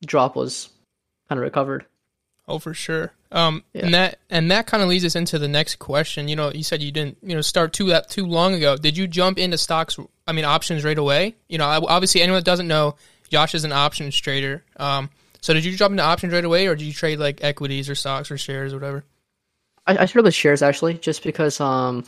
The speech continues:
Speaker 1: I didn't know a lot about options. All I knew was that they were super risky, you know? It's, it's, it's like, it's the same thing as, like, you know how I told you the way people think about, like, trading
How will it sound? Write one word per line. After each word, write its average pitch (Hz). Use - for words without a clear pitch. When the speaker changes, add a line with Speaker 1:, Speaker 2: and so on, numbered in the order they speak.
Speaker 1:
I 151
didn't 170
know 151
a -
lot 147
about 135
options. 120
All 139
I 143
knew 139
was 135
that 127
they 127
were 127
super 135
risky, 143
you 151
know? 156
It's, 160
it's, 196
it's -
like, 214
it's 175
the 190
same 202
thing 202
as, 180
like, 147
you 165
know 165
how 156
I 151
told 156
you 151
the 139
way 139
people 143
think 139
about, 131
like, 123
trading 147